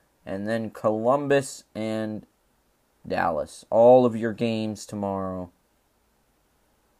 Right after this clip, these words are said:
This was a shorter episode. Not much.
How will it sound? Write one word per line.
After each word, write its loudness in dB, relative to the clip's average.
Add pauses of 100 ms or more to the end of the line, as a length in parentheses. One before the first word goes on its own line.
(360)
This 0
was 0
a 6
shorter 10
episode. 8 (1300)
Not 4
much. 2